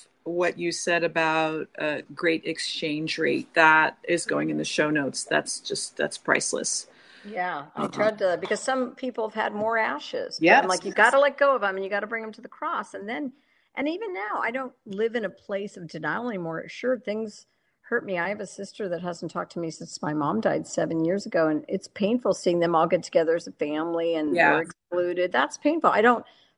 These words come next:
Speaker 2: pretend it doesn't hurt, but I say, "Okay, Lord, I'm giving you those ashes. I'm bringing 'em to the cross." Actually, Leanne Payne taught me that. I have a little cross, and a lot of times I'll hold the cross and say, "There's the pain of that rejection," or, "There's the pain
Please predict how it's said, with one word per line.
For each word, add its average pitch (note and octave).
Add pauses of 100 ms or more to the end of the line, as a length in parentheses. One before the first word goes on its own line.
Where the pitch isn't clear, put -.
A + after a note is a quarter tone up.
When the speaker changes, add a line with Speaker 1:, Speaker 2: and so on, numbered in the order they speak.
Speaker 2:
pretend F#3+
it F3
doesn't D3+
hurt, A3
but D#3+
I E3+
say, F3
"Okay, -
Lord, F#3+ (480)
I'm F#3+
giving G#3
you G#3
those G#3
ashes. F#3+
I'm E3+
bringing F3+
'em F3+
to -
the E3+
cross." F3+
Actually, G3
Leanne F#3
Payne F#3+
taught F3
me E3+
that. E3
I E3+
have F3
a F3
little F3
cross, F3
and D#3
a -
lot D#3+
of D#3+
times E3+
I'll D#3+
hold F#3
the G#3+
cross C#4
and F3
say, E3+
"There's F3
the G3+
pain G#3
of F#3
that F#3
rejection," D#3+
or, D#3
"There's D#3+
the A2
pain G3+